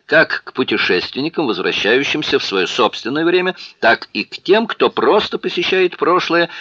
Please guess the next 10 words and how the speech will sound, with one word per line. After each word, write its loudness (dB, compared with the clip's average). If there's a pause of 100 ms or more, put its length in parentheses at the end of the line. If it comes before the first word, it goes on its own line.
(140)
из -2
какого-нибудь 0
будущего -6
века?» -2 (1400)
«Боюсь, -4
что -8
не -10
слышал -8
об -8
этом -12